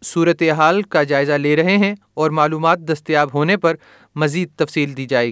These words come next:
گی۔ ننگرہار میں سیکیورٹی کے ایک اعلیٰ اہلکار مبریز خادم نے بتایا کہ امریکی اور افغان forces کے مابین جھڑپیں واقع ہوئیں جن میں جانی نقصان کا خدشہ ہے۔ بھارت میں نئی دلی کے انتخابات میں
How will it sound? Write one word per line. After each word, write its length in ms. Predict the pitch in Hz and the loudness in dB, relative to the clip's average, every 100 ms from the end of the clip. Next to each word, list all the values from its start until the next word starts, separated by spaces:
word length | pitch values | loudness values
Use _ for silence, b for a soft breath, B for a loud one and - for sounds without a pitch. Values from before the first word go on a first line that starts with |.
| 113 | -8
گی۔ 40 | - _ _ _ _ b b b b | -20 _ _ _ _ b b b b
ننگرہار 520 | 143 147 139 143 165 | -4 -2 0 2 2
میں 200 | 190 190 - - | 2 -4 -6 -14
سیکیورٹی 560 | 151 160 165 156 175 | -6 0 0 0 -4
کے 120 | 156 | -4
ایک 220 | 147 147 147 | -2 -2 -2
اعلیٰ 260 | 160 160 160 | 0 0 0
اہلکار 460 | 147 147 - 147 180 b b b - | -2 -4 -2 0 0 b b b -6
مبریز 480 | 147 147 156 175 - | -2 0 2 0 -2
خادم 400 | - 156 185 196 | 0 0 2 0
نے 120 | 165 | 0
بتایا 380 | 143 139 143 165 _ _ | 0 0 0 -2 _ _
کہ 100 | 165 | -4
امریکی 500 | 151 156 165 - 208 - | -2 -2 -6 -6 -6 -4
اور 160 | 151 151 | -4 -4
افغان 440 | 151 - 151 156 147 | -6 -4 -2 -2 -2
forces 420 | 151 151 214 - | -4 -2 -2 -2
کے 140 | 165 | -2
مابین 420 | 147 143 151 156 | 0 0 0 -4
جھڑپیں 440 | 147 156 147 170 165 | -2 -4 -2 -4 -6
واقع 400 | 143 147 147 139 | 0 0 0 -4
ہوئیں 240 | 143 170 202 - | -2 -4 -6 -12
جن 240 | 139 156 | -6 -4
میں 180 | 151 147 127 | -2 -4 -2
جانی 280 | 156 170 190 | -2 -2 -4
نقصان 440 | 156 - 151 143 | -6 -2 -2 0
کا 180 | 151 160 | -2 -2
خدشہ 380 | - 151 - 131 | -2 -4 -2 -4
ہے۔ 240 | 123 117 _ _ _ _ _ _ _ _ b b b b b b | -2 -6 _ _ _ _ _ _ _ _ b b b b b b
بھارت 380 | 135 160 202 208 | -2 2 0 0
میں 160 | 185 196 _ | -2 -2 _
نئی 380 | 156 147 160 170 | -6 -2 0 0
دلی 340 | 135 160 190 214 | -2 -4 -2 -2
کے 200 | 160 143 | -2 -4
انتخابات 800 | 147 139 147 151 139 151 160 - | -4 -6 -4 -2 0 0 0 -4
میں 200 | 139 | -4